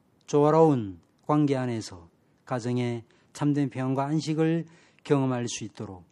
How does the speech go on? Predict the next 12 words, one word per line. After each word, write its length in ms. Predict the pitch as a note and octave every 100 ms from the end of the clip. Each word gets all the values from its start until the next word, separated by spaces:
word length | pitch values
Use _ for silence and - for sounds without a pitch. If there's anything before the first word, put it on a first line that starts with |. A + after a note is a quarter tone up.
| _ _ _ _ _ _ _ _ -
남편은 440 | C3+ B2 B2 B2
남편대로, 760 | C3 B2+ C3 C3 C#3 C#3+ D3 C#3+ _ _ -
아내는 320 | C#3+ C#3 C3
아내대로 640 | C3+ C#3+ A2+ A2 A#2 F#2 F2 _ _ _
자신의 500 | - D#3+ C#3 D#3 D3
주어진 400 | C3 C#3 C3+ C#3
남성성과 720 | C3+ B2 B2 C#3+ C3+ C#3 C#3 C3+
여성성, 580 | C3+ D3 D#3 D#3+ F3 F3 _ _ _ _
자신의 460 | - C#3+ C#3+ C#3
주어진 320 | B2+ C#3 C3 B2+
역할과 340 | C#3+ C#3+ C#3
지위를 520 | C3 D#3+ D3+ B2 F#2+